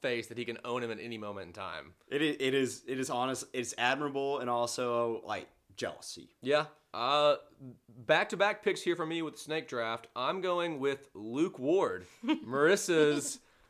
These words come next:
Speaker 1: original boyfriend, who then in
Speaker 3: The
Speaker 1: the,
Speaker 3: goat.
Speaker 1: so far this season he has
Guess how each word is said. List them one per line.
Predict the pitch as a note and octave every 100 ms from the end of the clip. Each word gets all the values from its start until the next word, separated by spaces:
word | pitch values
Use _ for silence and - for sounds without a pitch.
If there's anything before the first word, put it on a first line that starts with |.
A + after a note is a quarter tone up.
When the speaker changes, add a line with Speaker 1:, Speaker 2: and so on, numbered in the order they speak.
| _ _ _ _ D3
Speaker 1:
original | D3 G3+ G#3+ G#3+
boyfriend, | D#3+ F3 F3 E3+ E3 E3
who | C#3 E3
then | C3+ E3 F#3 F#3
in | D#3+ G#3+
Speaker 3:
The | B3
Speaker 1:
the, | A#3
Speaker 3:
goat. | C#4+ D#4 E4 E4 C4+
Speaker 1:
so | - F3 G#3
far | G#3 G3+ G3
this | F3+ G#3
season | E3+ E3 D#3 C#3+
he | D#3+
has | D3+ C#3